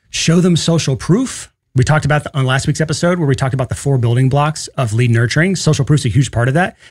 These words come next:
Educate them on your process, demonstrate expertise that you are an expert at what you do, share case studies and transformations. These are all things we talked about last week. This is really where you start utilizing a lot of those building blocks in different ways. It can be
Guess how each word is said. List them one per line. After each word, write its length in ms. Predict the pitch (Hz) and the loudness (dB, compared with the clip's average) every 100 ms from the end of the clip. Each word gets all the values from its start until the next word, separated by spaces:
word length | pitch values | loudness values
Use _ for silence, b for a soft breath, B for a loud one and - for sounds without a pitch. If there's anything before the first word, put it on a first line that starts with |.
| _ | _
Educate 380 | 147 156 175 165 | 0 2 2 0
them 140 | 160 147 | 2 0
on 120 | 131 | 0
your 80 | 120 | -2
process, 600 | 175 185 - 190 180 - 101 | -2 -2 -2 -4 -4 -8 -6
demonstrate 560 | 95 160 160 - 156 151 | 0 2 0 0 -4 -2
expertise 720 | 131 - 120 - 202 202 - | -6 -4 -6 -2 -2 -2 -2
that 220 | 123 - | -2 2
you 160 | 156 147 | 4 4
are 100 | 135 | 0
an 80 | |
expert 320 | 123 123 - 131 | -4 -8 -4 -4
at 80 | |
what 160 | 117 127 | -4 -4
you 140 | 117 | -2
do, 320 | 107 120 185 226 B B - | 0 2 0 -2 B B -8
share 440 | - - 170 190 | -4 0 2 2
case 300 | - 156 160 | 0 -2 0
studies 320 | - 165 170 | 0 -2 0
and 80 | 139 | -2
transformations. 760 | 139 139 135 113 127 151 180 175 | 0 -2 0 -2 -2 0 0 2
These 140 | 190 | 2
are 80 | 180 | 2
all 80 | 202 | 0
things 180 | 202 | 0
we 60 | 147 | 0
talked 200 | 143 156 | 0 -2
about 140 | 135 | -2
last 240 | 120 107 - | -2 -4 -2
week. 260 | 127 - _ b b | -4 -4 _ b b
This 160 | 160 160 | 0 2
is 180 | 202 143 | 0 2
really 280 | 160 190 | 2 4
where 180 | 143 143 | 2 2
you 180 | 139 131 | 0 0
start 260 | - 139 120 | -2 -2 0
utilizing 480 | 123 135 120 117 | 0 0 0 0
a 40 | 107 | 0
lot 140 | 113 | 0
of 80 | 131 | 2
those 100 | 120 | 2
building 320 | 101 117 113 | 2 2 4
blocks 400 | 123 165 185 - - _ _ | 2 0 -4 -12 -16 _ _
in 140 | 170 151 | 2 4
different 320 | 180 185 180 | 4 0 -2
ways. 400 | 151 135 98 - _ _ - | -2 -4 -6 -12 _ _ -4
It 80 | 160 | 0
can 120 | 170 | 2
be 280 | 165 160 | 2 0